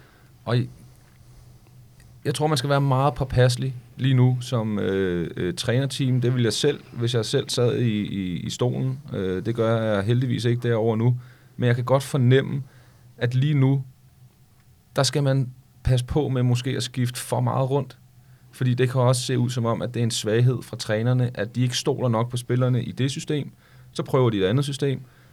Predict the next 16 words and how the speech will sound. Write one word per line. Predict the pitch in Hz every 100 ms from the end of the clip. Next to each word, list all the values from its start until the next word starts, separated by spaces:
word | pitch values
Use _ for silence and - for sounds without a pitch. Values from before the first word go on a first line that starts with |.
| -
Så | -
skifter | 139 147 123
de | 117
til | 104 101
et |
tredje | - 104 131
system. | 147 131 139 135 127 - - - - -
Er | -
det, | 120 156 - -
er | 117
det | 139
en | 165
stor | 135 - 160
tiltro, | 120 - 143 143 147 123
spillerne | - 131 135 123
får? | 139 131